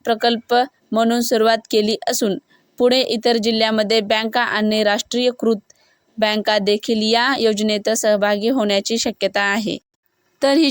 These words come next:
छोटीशी माहिती मी तुमच्यापर्यंत शेअर केली.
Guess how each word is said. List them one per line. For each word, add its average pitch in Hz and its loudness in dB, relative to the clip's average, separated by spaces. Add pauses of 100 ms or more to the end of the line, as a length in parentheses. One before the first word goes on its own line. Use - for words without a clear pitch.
छोटीशी 262 0
माहिती 233 0
मी 226 0
तुमच्यापर्यंत 226 0 (680)
शेअर 262 2
केली. 214 0